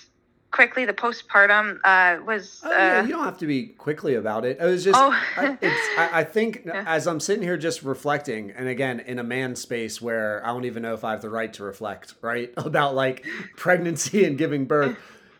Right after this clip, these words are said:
Speaker 2: But what you're saying about the, just trusting your body, I wonder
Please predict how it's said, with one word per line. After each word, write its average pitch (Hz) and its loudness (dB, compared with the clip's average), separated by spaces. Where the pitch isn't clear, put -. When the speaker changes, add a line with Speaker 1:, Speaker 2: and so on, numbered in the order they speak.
Speaker 2:
But 160 2
what 196 0
you're 202 2
saying 185 0
about 139 2
the, 117 -2
just 135 -6
trusting 151 0
your 117 -4
body, 113 -2
I 123 -2
wonder 156 0